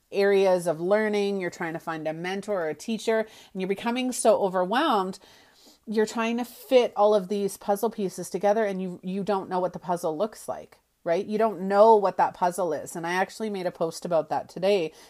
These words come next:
the invisible puzzle, right? Where you feel like you're trying to fit all these pieces together, you're trying to change things, you're trying to create something,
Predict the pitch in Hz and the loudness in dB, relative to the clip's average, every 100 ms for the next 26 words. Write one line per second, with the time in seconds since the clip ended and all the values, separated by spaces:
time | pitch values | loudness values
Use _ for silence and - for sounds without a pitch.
0 | _ 196 190 190 208 220 180 165 - 220 | _ -4 0 0 2 0 0 -2 2 2
1 | 170 - - 156 196 - _ - - 208 | 0 -8 -4 -2 -2 -4 _ -8 -2 0
2 | 220 240 226 214 208 190 208 185 175 - | 0 2 2 2 0 -6 -6 -6 -8 0
3 | 240 247 240 233 220 - 214 202 190 - | 0 2 -2 -2 -4 -6 -8 -8 -10 -8
4 | 175 165 160 156 156 - 196 196 214 214 | -2 0 0 -2 -6 -8 -6 -6 -6 -8
5 | - 175 170 - 165 160 170 - 233 - | -6 -8 -8 -8 -8 -6 -10 -12 -10 -6
6 | 427 - - 185 190 269 320 - 165 151 | -6 -8 -8 -2 2 0 -2 -10 -10 -4
7 | 160 165 | -6 -6